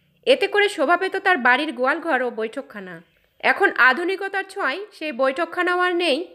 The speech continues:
নেই হালের বলদ, লাঙল, জোয়াল। সব কিছুই এখন বিলুপ্তি হতে চলেছে। সময় ও অর্থের সাশ্রয় এবং ঝামেলামুক্ত থাকতে এই লোকজন এখন গরুর হালের পরিবর্তে মাঠে মাঠে নামিয়েছেন পাওয়ার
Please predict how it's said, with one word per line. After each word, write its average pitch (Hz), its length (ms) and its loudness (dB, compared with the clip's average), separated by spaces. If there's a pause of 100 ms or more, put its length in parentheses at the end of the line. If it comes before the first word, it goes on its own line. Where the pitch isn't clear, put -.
(180)
নেই 320 240 2
হালের 339 300 2
বলদ, 254 380 2
লাঙল, 285 340 0
জোয়াল। 208 320 -4 (500)
সব 320 340 4
কিছুই 392 320 0
এখন 392 180 2 (100)
বিলুপ্তি 311 340 -6
হতে 339 220 -4
চলেছে। 196 460 -8 (580)
সময় 330 420 6
ও 381 40 6
অর্থের 285 420 2
সাশ্রয় 277 460 0 (260)
এবং 262 240 -2
ঝামেলামুক্ত 339 640 2
থাকতে 311 380 -4
এই 311 100 -2
লোকজন 262 400 -4
এখন 320 260 -4 (560)
গরুর 320 440 6
হালের 294 340 2
পরিবর্তে 330 500 -2
মাঠে 262 300 -2
মাঠে 320 240 -4
নামিয়েছেন 294 520 -4 (540)
পাওয়ার 285 260 4